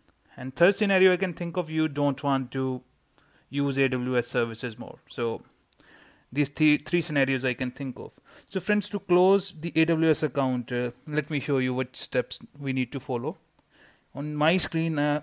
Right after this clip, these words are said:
I have logged on to A W S console, and, uh, on my console, if you see, uh,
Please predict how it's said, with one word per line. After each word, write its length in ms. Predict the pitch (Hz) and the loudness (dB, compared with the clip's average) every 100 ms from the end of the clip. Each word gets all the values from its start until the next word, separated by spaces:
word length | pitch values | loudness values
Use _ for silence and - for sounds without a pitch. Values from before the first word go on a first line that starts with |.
| - | -4
I 80 | - | 0
have 120 | 147 | 2
logged 260 | 143 139 135 | 4 2 2
on 200 | 143 139 | 0 0
to 280 | 147 143 143 _ _ _ _ _ _ _ _ _ _ _ _ _ _ - - _ | -2 -2 -4 _ _ _ _ _ _ _ _ _ _ _ _ _ _ -20 -20 _
A 100 | 156 | 4
W 320 | 160 160 160 160 | 6 6 6 6
S 180 | 156 - | 6 2
console, 600 | 151 160 151 135 151 220 _ _ _ _ - | 2 2 4 2 2 -2 _ _ _ _ -8
and, 240 | 123 120 | -6 -2
uh, 180 | 123 123 - _ - - - | 2 0 -2 _ -20 -14 -4
on 140 | 156 | 0
my 140 | 165 160 | 2 2
console, 460 | 165 156 156 143 | 2 2 4 4
if 140 | 143 160 | 2 0
you 80 | |
see, 320 | 147 151 143 127 | 0 2 4 4
uh, 200 | 120 | 4